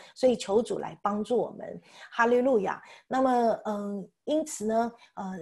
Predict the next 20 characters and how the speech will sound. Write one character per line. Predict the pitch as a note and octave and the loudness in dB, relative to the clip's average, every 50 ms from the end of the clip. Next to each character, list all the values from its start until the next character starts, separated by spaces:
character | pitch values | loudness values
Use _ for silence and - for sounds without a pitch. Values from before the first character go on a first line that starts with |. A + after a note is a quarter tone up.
| - - - | -12 -12 -8
不 | B3+ | -6
晓 | A3+ A3 G3+ | -2 -2 -2
得 | G3 G3 | -2 -2
今 | - C4 C4 B3+ | -2 -2 0 2
天 | C4+ C4 | 2 2
的 | B3+ A3+ | 2 0
分 | G#3+ - B3+ B3 B3 | 0 0 0 0 0
享， | A#3+ A3 F3 E3+ - - | -2 -4 -6 -6 -6 -4
大 | - A3 A3 | -4 -4 -4
家， | G3+ - A3+ A3+ A3+ A3+ A3+ A3 G#3 - - - - | -2 -2 0 0 2 2 0 -2 -4 -10 -18 -20 -16
呃， | - G3 F#3 F3 F3 F3 - - | -12 -10 -10 -8 -8 -10 -10 -8
有 | G3+ G3 F3+ | -6 -4 -2
没 | G3 A3 | 2 4
有 | B3+ A#3+ G#3+ G3 E3+ - - - _ _ | 4 4 4 2 0 -2 -6 -12 _ _
能 | - G3 G3 G3+ | -8 -8 -4 0
够， | G#3 B3 A3+ G#3+ G3+ F#3+ F#3 - - - - _ | 2 4 4 6 4 2 0 -4 -12 -20 -20 _
呃， | - E3+ E3 E3 - - - | -12 -12 -12 -12 -12 -12 -6
明 | F3+ F#3+ F#3+ G#3+ B3+ | -4 -2 0 0 2
白 | - A3 G3 A3 - A3+ A3+ | 2 2 2 2 2 2 2
哈？ | - - - B3 - | 0 2 0 0 0